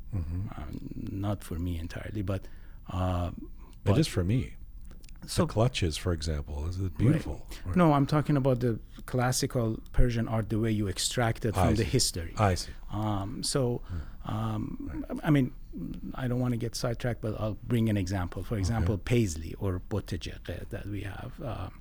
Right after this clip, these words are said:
Speaker 2: it's Persian. It's
Speaker 1: Yes.
Speaker 2: purely Persian, even though, uh, in India, subcontinent India, they used it more in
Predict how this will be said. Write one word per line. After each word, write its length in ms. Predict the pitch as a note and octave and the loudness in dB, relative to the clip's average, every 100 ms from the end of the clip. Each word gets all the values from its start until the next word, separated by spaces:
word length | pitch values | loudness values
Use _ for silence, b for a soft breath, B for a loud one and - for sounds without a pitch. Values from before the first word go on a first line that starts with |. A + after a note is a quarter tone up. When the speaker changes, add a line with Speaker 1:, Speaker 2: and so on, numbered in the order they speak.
| - - - | -14 -14 -8
Speaker 2:
it's 140 | - - | -6 -2
Persian. 400 | G#2+ F2 - - - | -2 -2 -4 -10 -8
It's 100 | F#2 | -2
Speaker 1:
Yes. 180 | E2+ C#2+ | 0 -2
Speaker 2:
purely 340 | F#2 G#2 F2 F2 | -2 -2 -2 -4
Persian, 320 | G2 F2 F#2+ | -4 -4 -4
even 260 | F#2+ F2+ F2 | -4 -2 -2
though, 200 | F#2+ F2+ - - | -2 -4 -8 -6
uh, 280 | G2 F2 F#2 - | -4 -4 -4 -6
in 220 | B2+ G2+ | -4 -2
India, 560 | G#2 G#2 F#2 F2+ F2 F2 B B B | 0 0 2 0 0 -4 B B B
subcontinent 680 | - F2+ E2+ G2+ F#2 F#2 F2 - | -10 -8 -4 -4 -4 -4 -4 -4
India, 220 | F2 F#2 | -6 -4
they 100 | E2+ | -4
used 380 | D#2+ E2 F#2 E2+ | -4 -2 -2 -2
it 180 | E2 - | -6 -4
more 300 | F2+ F2+ F2 | -2 0 -2
in 340 | - F2 F2 | -4 -4 -6